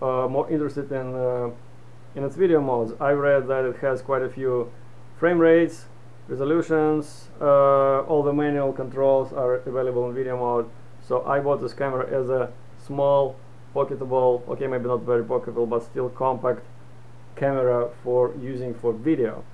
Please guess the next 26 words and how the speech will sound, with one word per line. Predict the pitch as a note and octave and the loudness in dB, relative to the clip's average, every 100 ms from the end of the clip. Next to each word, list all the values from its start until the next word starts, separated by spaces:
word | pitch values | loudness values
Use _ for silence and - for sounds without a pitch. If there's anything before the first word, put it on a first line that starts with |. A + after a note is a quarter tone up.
| - | -4
The | C#3 E3+ F#3 | 2 4 4
X | A#3+ B3+ - | 2 0 -4
thirty | - A3+ G#3 G3+ | 2 4 6 4
offers | G#3+ G3+ F#3+ - | 0 0 2 2
a | F3+ | 0
complete | F3 D#3 F3+ F#3 F3+ | 0 0 4 4 4
range | E3 E3+ D#3+ | 2 2 2
of | D3+ D3 | 2 2
frame | E3 D#3+ D3 | 0 0 2
rates, | C#3+ C#3 - - - | 2 0 -6 -16 -8
starting | - D#3 D#3 | 0 0 0
from | D#3 C#3+ | -4 -4
twenty-four, | D3 C#3+ C3 E3+ F3 E3+ - - - - | -4 -4 -4 -2 2 2 0 -8 -18 -4
then | C#3+ | -2
twenty-five, | C3+ C#3 C#3 E3 E3 E3+ D#3+ - - | 0 -2 -2 6 8 10 6 0 0
thirty, | E3 E3 D#3+ D#3+ D3+ - | 4 4 4 0 -2 0
fifty, | E3+ D#3 D#3+ | -2 0 -4
and | D#3+ C#3 C3 | -4 -6 -4
sixty | E3+ D#3+ - D#3 | -2 -4 -2 -2
frames | D3 D#3 D3 | 0 -2 -4
per | - C#3+ | -6 -2
second | F#3 E3+ E3+ D#3 - - - - | 0 0 -2 -4 -8 -14 -16 -8
in | D3+ | 0
both | D#3+ E3 D#3+ | 4 4 4
seven | F#3 F3 | 0 0
twenty | D3 E3+ E3+ E3+ | 0 0 0 -2